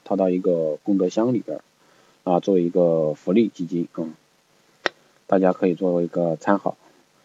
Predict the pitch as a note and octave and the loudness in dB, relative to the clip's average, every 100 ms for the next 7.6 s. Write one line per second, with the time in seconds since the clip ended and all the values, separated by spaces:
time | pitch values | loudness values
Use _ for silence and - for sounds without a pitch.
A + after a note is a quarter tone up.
0 | _ C3+ C3+ D#3+ D#3+ B2+ A2+ G#2 - B2+ | _ 2 6 8 10 10 8 6 2 2
1 | C3 C3 C3 A#2+ C3 B2 - E2+ B2+ A#2+ | 2 4 2 4 2 2 0 0 2 4
2 | A2+ A#2+ F#2+ G2 A2 A2 A2+ A2 - G2+ | 6 6 4 2 0 2 4 2 2 0
3 | A2 A2 F2 D#2+ G2+ G#2+ F#2+ A2+ A#2 A2+ | 2 2 2 0 2 2 2 2 2 0
4 | C#3+ G2+ - D#2 E2+ E2 - - G#2+ G#2 | 0 0 -2 -10 -10 -12 -6 0 0 0
5 | C3 A2 D#2 - G#2 G#2 - A2 A2 G#2 | -2 -4 -4 -4 -4 -4 -4 -2 2 2
6 | F2+ C3 A#2+ F2 E2 E2+ - G#2 G2+ G#2 | 2 2 2 0 -2 -4 -4 -2 0 0
7 | G#2+ G2+ A#2+ G#2+ G2+ | 0 0 -4 -2 -2